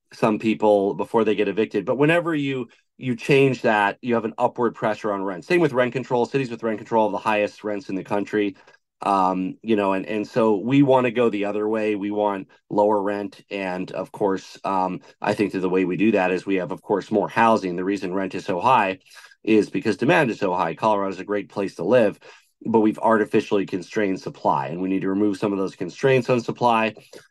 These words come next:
uh, and allow especially the most affordable kind of units. Again, we've talked about some of them, accessory dwelling units, apartments, uh, multiplexes, shared rooms in, in people's homes. Um, all of these, uh,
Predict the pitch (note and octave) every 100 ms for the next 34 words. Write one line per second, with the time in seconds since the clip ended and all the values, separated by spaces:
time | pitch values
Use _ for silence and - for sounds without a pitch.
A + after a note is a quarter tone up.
0 | _ - G2+ G2 G#2 G#2 D2 G2+ G2+ G2+
1 | F#2 - - F3+ - F3+ D3 B2+ C3 B2+
2 | A2 - B2 A#2 A2 - G#2+ G#2+ G2+ G#2
3 | G#2 - F#2 G2+ F#2+ F#2 G#2+ G2 - G#2
4 | G2+ - G2+ G2 G2 F#2+ F2 G#2 - F#2+
5 | F#2 F2+ F#2+ F#2 F#2+ F2+ G2+ F#2+ F#2+ F2+
6 | F#2+ D#2+ - - - _ _ - F2+ F2+
7 | F#2+ F#2+ F#2 - G2 - G#2 G2 F2+ -
8 | - _ _ _ - A2+ G2 F2+ F2+ G2
9 | F#2+ F#2 G2+ F#2 - G2+ - F#2+ G2 F2+
10 | G#2 F#2 F#2 F#2 - - G2+ F#2 F2 E2
11 | D#3 _ - F#2 G#2 B2+ C#3 C3+ A#2 A#2+
12 | A2 - G#2+ G#2 G2+